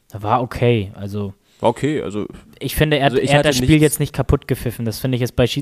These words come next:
Speaker 1: beim Schiedsrichter, wenn ich einem Schiedsrichter
Speaker 2: Ja.
Speaker 1: eine schlechte Leistung bescheinige, ist das, äh, so, wenn er eine krasse Fehlentscheidung, äh,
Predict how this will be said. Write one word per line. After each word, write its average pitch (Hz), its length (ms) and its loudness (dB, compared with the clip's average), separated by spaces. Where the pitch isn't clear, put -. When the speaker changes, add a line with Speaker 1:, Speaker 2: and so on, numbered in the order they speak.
Speaker 1:
beim 127 160 0
Schiedsrichter, 135 500 -4
wenn 127 120 -6
ich 131 160 -10
einem 135 100 -10
Schiedsrichter 147 440 -6
Speaker 2:
Ja. 135 40 -2
Speaker 1:
eine 131 100 -6
schlechte 139 360 -4
Leistung 143 380 -4
bescheinige, 139 540 -4
ist - 240 -8
das, 127 340 -4
äh, 123 260 -6
so, 120 200 -8
wenn 127 100 -2
er 123 60 0
eine 123 280 -4
krasse 143 360 -6
Fehlentscheidung, 139 800 -4
äh, - 40 -20